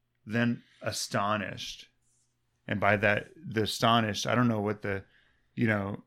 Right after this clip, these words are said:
but then the troubling leads to being as-, like, astonished and just overwhelmed, like, but with, I don't know, um, but then eventually you will rule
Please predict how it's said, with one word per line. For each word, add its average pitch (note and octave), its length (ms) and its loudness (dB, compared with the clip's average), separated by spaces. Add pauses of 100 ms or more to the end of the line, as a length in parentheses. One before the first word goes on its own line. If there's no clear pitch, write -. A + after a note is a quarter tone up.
(200)
but G2+ 340 -4
then G#2 340 -2 (2250)
the D3+ 140 -2
troubling C3+ 480 6
leads B2 240 -2
to A#2 80 -4
being G#2+ 280 -2
as-, G#2 240 -10 (160)
like, G#2 200 -2
astonished G#2+ 580 -2
and G#2+ 100 -8
just - 160 -8
overwhelmed, G2 880 -6
like, F#2 280 -12 (300)
but G#2+ 280 -6
with, F#2+ 300 -10 (3000)
I G#2 80 -4
don't G2+ 180 -6
know, - 500 -14
um, G2+ 580 -10 (1040)
but A2+ 100 -8
then A2+ 160 -2
eventually G#2 440 -8
you F#2+ 180 -12
will F2+ 100 -12
rule F#2+ 540 -12